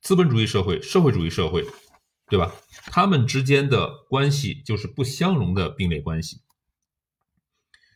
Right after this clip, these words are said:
那包含在同一属概念中的具有不相容关系的并列种概念，可以是三个，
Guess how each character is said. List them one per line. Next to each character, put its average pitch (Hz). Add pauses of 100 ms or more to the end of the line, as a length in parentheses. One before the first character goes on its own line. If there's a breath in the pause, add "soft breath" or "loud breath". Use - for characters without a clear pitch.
(840 soft breath)
那 139
包 175
含 151
在 147
同 123
一 196
属 101
概 127
念 117
中 131
的 113
具 -
有 110
不 120
相 147
容 113
关 139
系 147
的 87
并 -
列 123
种 -
概 113
念， 92
可 147
以 156
是 139
三 165
个， -